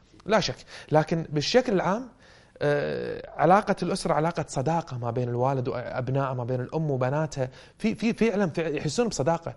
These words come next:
يحسون في مزح وغشمرة. في مرات الواحد يضحك، يضغط حتى، ما يمنع، ما يمنع. في التزام الأدب والحدود هذه كلها.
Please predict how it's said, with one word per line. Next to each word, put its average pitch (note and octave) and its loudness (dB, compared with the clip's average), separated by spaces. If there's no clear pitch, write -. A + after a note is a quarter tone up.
يحسون G#3+ 0
في E3+ 2
مزح F#3 2
وغشمرة. C#3+ 2
في D4 6
مرات G3+ 6
الواحد F3+ 4
يضحك، F#3 6
يضغط G3 10
حتى، D3 4
ما E4 4
يمنع، G#3+ 2
ما F3+ 0
يمنع. C3 -2
في - 4
التزام D#3 4
الأدب C#3+ 0
والحدود C#3 -2
هذه C3 -4
كلها. A#2 -6